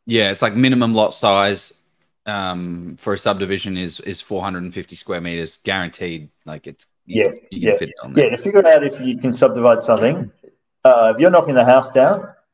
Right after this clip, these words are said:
Speaker 2: you probably don't even need a survey necessarily. You can just do the maths off the title. If you're keeping a house, you just need to see how much space is behind the house and whether there's enough room there to build the additional lots,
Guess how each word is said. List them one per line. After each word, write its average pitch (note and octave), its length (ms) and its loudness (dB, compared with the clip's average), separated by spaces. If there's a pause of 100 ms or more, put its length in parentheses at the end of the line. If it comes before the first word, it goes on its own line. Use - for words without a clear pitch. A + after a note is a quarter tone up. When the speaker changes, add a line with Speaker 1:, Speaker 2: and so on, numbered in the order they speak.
(400)
Speaker 2:
you - 140 -4
probably C3 260 2
don't A2+ 180 2
even G2 160 -4
need G2+ 240 -2
a F#2+ 40 -10
survey G2 440 2
necessarily. G#2 520 0
You G2+ 80 -2
can G2 140 -8
just G2+ 260 -8 (300)
do G#2+ 140 -2
the F#2+ 80 -6
maths G2 320 2
off A2+ 140 0
the G2 60 -6
title. A2+ 560 0 (200)
If A2 120 -6
you're A2 220 4
keeping C#3 380 2
a G#2 80 4
house, G#2+ 420 2
you A2+ 100 -4
just G2+ 240 -8
need G#2 160 0
to F2 60 -10
see G2+ 240 -2
how G#2 160 4
much G2 180 0
space G2 460 2
is F#2+ 180 -14 (120)
behind G2 380 2
the F#2+ 60 -6
house F#2 380 2 (240)
and G2 240 2
whether F#2+ 460 4 (500)
there's A2 140 -2
enough G2+ 260 0
room G2+ 220 -4
there G2 220 4
to - 80 -2
build - 400 -2
the F#2+ 280 -4 (140)
additional F2+ 340 -8
lots, E2 320 2